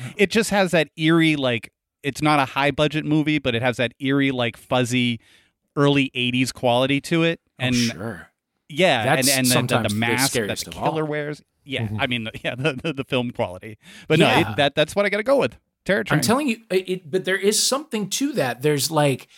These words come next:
Speaker 2: there is, i-, i-, like, the grainier and kinda
Speaker 1: Mm-hmm.
Speaker 2: shittier the, the thing is, the more it actually feels kind of real,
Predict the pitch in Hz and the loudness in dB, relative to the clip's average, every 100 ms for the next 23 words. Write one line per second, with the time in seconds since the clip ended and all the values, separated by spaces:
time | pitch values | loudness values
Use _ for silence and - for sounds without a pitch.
0 | - _ _ 135 160 156 147 139 131 - | -20 _ _ 2 4 4 0 0 0 -2
1 | - 160 - - - - 160 131 - _ | -8 -18 -16 -20 -20 -16 -6 -6 -6 _
2 | _ _ 165 _ 127 120 131 110 110 107 | _ _ -20 _ -14 -4 -4 -4 -14 -4
3 | 139 185 190 185 185 185 185 _ _ _ | 0 0 2 0 0 -4 -8 _ _ _
4 | _ 127 123 - 143 127 131 131 170 160 | _ -6 -6 -2 -2 0 0 2 4 4
5 | 160 151 147 156 - 127 143 135 135 127 | 4 4 2 0 -4 -2 2 2 0 -2
6 | 127 123 - 135 127 120 131 123 113 - | -4 -4 -2 0 0 0 2 2 2 -2
7 | 117 117 127 131 127 123 143 - 139 - | -4 0 0 0 -2 -2 -2 0 -2 0
8 | 160 156 - 160 107 98 107 208 - - | 2 2 -2 -4 -4 -10 -2 -2 -2 -6